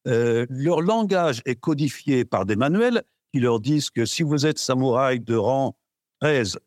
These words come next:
et que vous voyez un samouraï de rang trois, vous devez utiliser telle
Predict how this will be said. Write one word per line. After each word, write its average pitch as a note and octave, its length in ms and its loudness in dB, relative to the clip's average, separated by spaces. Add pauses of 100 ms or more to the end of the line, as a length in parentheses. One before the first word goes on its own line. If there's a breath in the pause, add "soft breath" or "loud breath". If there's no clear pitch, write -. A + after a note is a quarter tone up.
(200)
et A#2+ 140 2
que A#2+ 100 -4
vous B2 180 0
voyez C3+ 300 2
un C3+ 100 2
samouraï A2+ 640 0
de F#2+ 140 -2
rang G2 560 0 (380)
trois, B3 320 0 (280 soft breath)
vous A2 200 -2
devez A#2 580 0 (460)
utiliser G#2 580 0
telle E3 460 -2